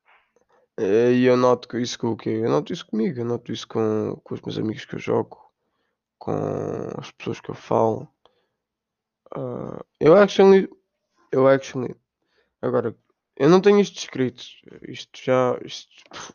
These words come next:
eu já, que eu tinha escrito já acabou há muito. Ahm, mas uma das cenas, honestamente, que eu mais noto,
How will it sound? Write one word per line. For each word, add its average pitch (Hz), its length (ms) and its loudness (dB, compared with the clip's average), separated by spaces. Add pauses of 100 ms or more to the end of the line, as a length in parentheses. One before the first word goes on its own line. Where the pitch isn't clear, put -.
eu 143 140 -6
já, 131 340 2 (300)
que - 80 -12
eu 123 60 -10
tinha 139 160 -2
escrito 123 320 -8
já 135 80 0
acabou 127 280 -2
há 131 60 2
muito. 110 340 -8 (880)
Ahm, 117 520 -4 (1400)
mas 135 140 -2
uma 175 180 2
das 151 140 0
cenas, 120 300 -4
honestamente, 131 560 -2
que - 100 -4
eu 143 40 0
mais 123 240 0
noto, - 340 -16